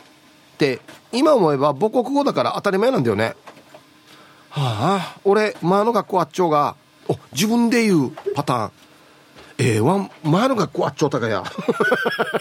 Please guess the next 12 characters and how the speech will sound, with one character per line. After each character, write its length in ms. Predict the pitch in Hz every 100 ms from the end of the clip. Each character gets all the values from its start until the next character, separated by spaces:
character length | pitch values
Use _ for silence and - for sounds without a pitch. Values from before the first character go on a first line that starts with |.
| - -
<laughs> 1300 | - - - - - - - - - - - - -
や 180 | - 160
ぐ 60 | 180
し 80 | -
か 80 |
わ 60 | 139
か 80 | 135
ら 60 |
ん 20 | 131
よ 100 | 110
や。 180 | 95
<laughs> 40 | 98